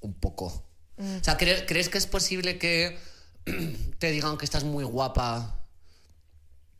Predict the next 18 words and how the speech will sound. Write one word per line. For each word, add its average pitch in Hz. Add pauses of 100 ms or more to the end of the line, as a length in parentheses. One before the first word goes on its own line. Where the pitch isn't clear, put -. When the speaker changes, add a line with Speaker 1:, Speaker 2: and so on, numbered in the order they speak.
(280)
Speaker 1:
y 143
que 151
esté 135
bien? 120 (920)
Speaker 2:
Sí, 277
a 247
mí 226
las 240
señoras 233
cuando 220
trabajaba 208
de 202
cara -
Speaker 1:
María, 98
Speaker 2:
al -
Speaker 1:
pero 110
una 117
Speaker 2:
público. -